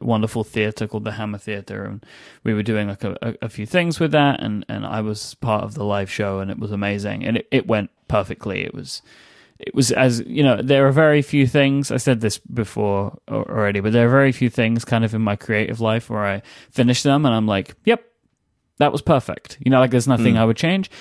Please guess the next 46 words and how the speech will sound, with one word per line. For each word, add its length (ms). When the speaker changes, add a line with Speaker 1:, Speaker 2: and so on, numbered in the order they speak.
Speaker 1:
Um, 260
and 80
our 160
live 260
show 200
was 160
definitely 520
that 300
for 140
me. 320
Like, 280
uh, 120
it 180
went 340
wonderfully. 640
It 60
was 100
amazing 400
to 80
meet 220
people 280
afterwards. 640
It 180
was 200
perfect. 520
I 60
met 220
a 40
couple 240
of 60
Pen 160
Addict 240
listeners. 500
Um, 500
th-, 140
they, 120
s-, 200
the, 120
the 180
Pen 220
Addict 180
listeners, 360
they, 140
they 200
get 180
around. 460